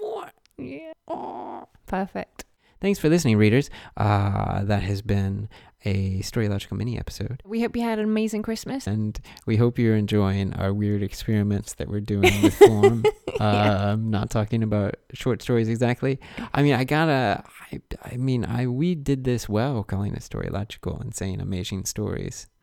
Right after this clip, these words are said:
Speaker 2: Yeah,
Speaker 1: There's
Speaker 2: we
Speaker 1: nothing
Speaker 2: gave
Speaker 1: in,
Speaker 2: ourselves a lot of
Speaker 1: there's,
Speaker 2: latitude.
Speaker 1: yeah, we've g-, it's just latitudinal. We're latitudinal folk.
Speaker 2: And we will be back with more treats and a new season in February.
Speaker 1: Uh, if you haven't listened to every single one of our episodes,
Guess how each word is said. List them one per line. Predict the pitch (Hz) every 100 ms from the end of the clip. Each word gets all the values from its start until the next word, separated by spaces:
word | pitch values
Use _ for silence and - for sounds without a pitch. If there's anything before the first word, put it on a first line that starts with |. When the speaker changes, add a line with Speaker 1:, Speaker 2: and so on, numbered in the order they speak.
| _ -
Speaker 2:
Yeah, | 294 -
Speaker 1:
There's | 117 113
Speaker 2:
we | 131
Speaker 1:
nothing | 247
Speaker 2:
gave | 240 233
Speaker 1:
in, | 240
Speaker 2:
ourselves | 240 226 233
a |
lot | 214 -
of | 220
Speaker 1:
there's, | 127 127
Speaker 2:
latitude. | 208 175 - 117
Speaker 1:
yeah, | 113 101 -
we've | 117 120 120
g-, | 127 107
it's | 104
just | - 110 101
latitudinal. | 104 107 113 - 113 110 104 104 98 - _ - -
We're | 104
latitudinal | 104 107 110 104 - 110 104 101
folk. | - 110 -
Speaker 2:
And | 202 214
we | 202 214
will | 202 202 202 202 202 214 - -
be | 214
back | 240 233 - - -
with | 202
more | 214 208
treats | - - 196 - - -
and | 185 180
a | 180
new | 185 190
season | 185 175 175 165 165 - 165
in | 156
February. | - 156 - - - -
Speaker 1:
Uh, | 104 104
if | 117
you | 123
haven't | 160 151
listened | 127 - 160
to | 135
every | 104 110
single | 120 110
one | 107
of | 104
our | 98
episodes, | - 120 123 139 160